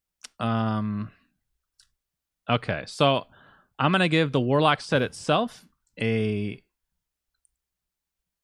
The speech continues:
an eight out of ten. So the reason I'm giving it eight, I think it's really, really well made.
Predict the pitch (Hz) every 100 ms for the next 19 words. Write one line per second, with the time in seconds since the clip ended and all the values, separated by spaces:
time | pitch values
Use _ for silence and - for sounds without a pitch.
0 | _ _ _ _ _ _ _ _ _ _
1 | - 120 - _ _ _ _ _ 131 147
2 | 220 262 - - - - 143 151 - -
3 | - 98 101 185 208 - - _ - 139
4 | 180 226 190 175 165 147 139 147 135 170
5 | - 110 139 175 170 139 123 135 160 151
6 | 139 123 131 131 113 117 156